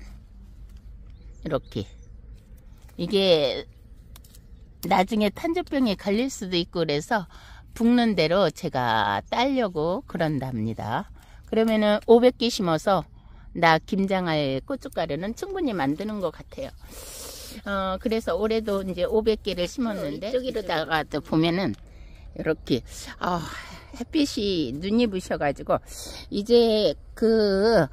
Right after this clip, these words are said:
아랫밭 텃밭인데요. 요 고추 심은 데 앞에는 금화교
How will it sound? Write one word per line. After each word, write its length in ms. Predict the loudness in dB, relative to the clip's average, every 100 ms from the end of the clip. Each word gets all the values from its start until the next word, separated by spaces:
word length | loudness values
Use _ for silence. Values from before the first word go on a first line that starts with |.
| -8 2
아랫밭 600 | 4 4 4 4 4 2
텃밭인데요. 840 | -2 4 2 4 2 4 6 6 4 -4 -16 -18 6
요 360 | 8 10 10 6 6
고추 720 | 4 4 4 6 6 8 6
심은 1500 | 6 8 10 8 8 4 4 4 4 4 4 4 4 4 2 4
데 160 | 4 2
앞에는 460 | -2 0 2 2
금화교 840 | 4 6 6 6 2 0 2 2